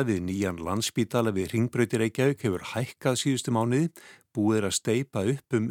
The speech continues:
fimmtung spítalans. Og veira sem getur valdið sjúkdómnum blóðþorra í laxi gerir það að verkum að allt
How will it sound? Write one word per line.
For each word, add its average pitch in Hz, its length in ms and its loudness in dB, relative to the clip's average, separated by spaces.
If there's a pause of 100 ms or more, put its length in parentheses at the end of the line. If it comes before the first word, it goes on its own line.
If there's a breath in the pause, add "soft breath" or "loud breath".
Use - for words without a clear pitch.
(120)
fimmtung - 640 -4
spítalans. - 540 -2 (920 loud breath)
Og 92 120 -4
veira 135 400 4
sem 147 160 2
getur 107 280 0
valdið 110 420 2
sjúkdómnum 107 680 2 (160)
blóðþorra 127 960 0
í 104 80 -2
laxi 160 360 0 (120)
gerir 160 240 0
það 117 140 0
að 87 100 -6
verkum 139 380 -4
að - 180 -4
allt - 260 -8